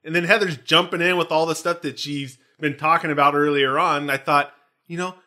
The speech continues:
she'll just, uh, do her normal thing and we'll get by. But no, all of a sudden she's, like, so talkative,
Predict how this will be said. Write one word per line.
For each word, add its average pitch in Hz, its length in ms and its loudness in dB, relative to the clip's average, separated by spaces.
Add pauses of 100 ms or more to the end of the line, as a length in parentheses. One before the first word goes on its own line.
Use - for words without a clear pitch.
(200)
she'll 220 220 -6
just, 220 280 -6
uh, 185 220 -2 (320)
do 160 140 -2
her 165 100 -2
normal 147 380 -4
thing 131 260 -6
and 143 160 -8
we'll 143 480 -6
get 156 220 -8
by. 170 180 -4
But 139 160 -6
no, 175 220 -4
all 170 200 -4
of 196 80 -6
a 180 40 -6
sudden 190 220 -6
she's, 139 200 -10
like, 143 140 -6
so 196 200 -2
talkative, 160 680 -8